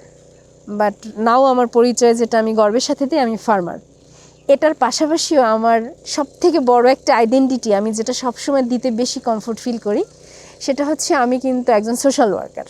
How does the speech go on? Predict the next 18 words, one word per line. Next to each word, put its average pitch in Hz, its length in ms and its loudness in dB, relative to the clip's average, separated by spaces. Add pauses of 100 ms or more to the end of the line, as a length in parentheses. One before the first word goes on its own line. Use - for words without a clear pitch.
(880)
বাংলাদেশে 247 880 2
আমার 220 400 2
রেজিস্টার, 226 500 0
চারটা 226 380 -2
মিনিস্ট্রি 247 480 -2
থেকে 311 240 -2
রেজিস্টার 226 480 0
এনজিও 226 400 0
আছে, - 360 -6 (760)
যেটা 277 500 2
হচ্ছে 285 320 -2
মাইক্রো 240 440 2
ক্রেডিট 302 320 0
না, 208 140 -4 (400)
ফুললি 294 300 2
চ্যারিটেবল 254 540 2
কাজ 220 260 0
করেছি 262 540 0